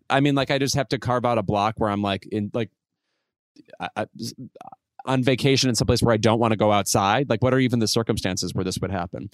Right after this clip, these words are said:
But anyway, it's a list that'll make you upset and also happy, as lists are supposed to do. So that's my Keep It this week. Ira, what is your Keep It?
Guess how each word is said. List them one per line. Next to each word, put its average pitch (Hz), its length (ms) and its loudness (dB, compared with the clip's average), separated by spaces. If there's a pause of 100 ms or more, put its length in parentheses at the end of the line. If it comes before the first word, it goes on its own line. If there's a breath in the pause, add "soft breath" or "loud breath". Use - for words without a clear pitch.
(260 loud breath)
But 185 80 2
anyway, 139 280 4 (200 soft breath)
it's - 140 0
a 156 60 2
list 156 200 2
that'll 151 180 2
make 139 200 2
you 143 80 4
upset 110 420 0
and 107 220 0
also 104 300 2
happy, 95 400 0
as 90 220 -2
lists 95 200 -2
are 92 80 -2
supposed 87 320 -4
to 90 60 -4
do. 69 260 -4
So - 280 -4
that's - 180 -8
my 82 100 -6
Keep - 200 -8
It 82 60 -8
this 76 140 -6
week. 87 220 -4
Ira, 147 320 2
what 120 160 2
is 107 100 0
your 95 120 0
Keep - 240 -10
It? 76 120 -4